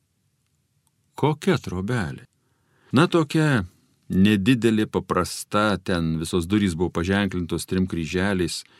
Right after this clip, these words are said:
trijų karalių garbei. "Kada tai buvo?" vėl paklausė jis, smalsiai nužvelgdama mus abu. "Na, jau koks dvidešimt metų bus." "Ne, nežinom", trumpai atsakė.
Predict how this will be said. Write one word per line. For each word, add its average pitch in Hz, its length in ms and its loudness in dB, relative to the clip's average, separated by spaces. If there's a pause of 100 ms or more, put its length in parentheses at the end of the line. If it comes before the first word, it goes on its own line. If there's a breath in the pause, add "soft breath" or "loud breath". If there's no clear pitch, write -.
(460 soft breath)
trijų 117 240 2
karalių 117 400 0
garbei. 90 400 -2 (380)
"Kada 120 460 2
tai 80 260 -4
buvo?" 95 340 0
vėl 82 220 -2
paklausė 71 640 -8
jis, - 100 -6
smalsiai 80 380 -6
nužvelgdama 78 560 -6
mus 76 200 -8
abu. 71 300 -6 (680 soft breath)
"Na, 120 640 4
jau 123 320 2
koks - 640 -2
dvidešimt 98 600 0
metų 110 340 0
bus." 113 420 -4 (1000)
"Ne, 95 380 2 (440)
nežinom", 87 680 0 (520 soft breath)
trumpai 73 360 -4
atsakė. 69 480 -10